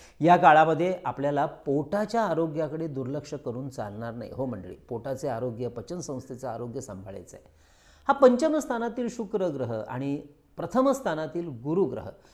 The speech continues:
प्रेम साफल्याचा योग तयार करत आहे. आपल्या आवडत्या व्यक्तीच्या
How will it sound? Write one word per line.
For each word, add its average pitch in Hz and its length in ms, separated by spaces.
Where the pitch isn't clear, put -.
प्रेम 202 300
साफल्याचा 180 680
योग 156 400
तयार 110 220
करत 110 320
आहे. - 180
आपल्या 226 240
आवडत्या 247 440
व्यक्तीच्या 170 720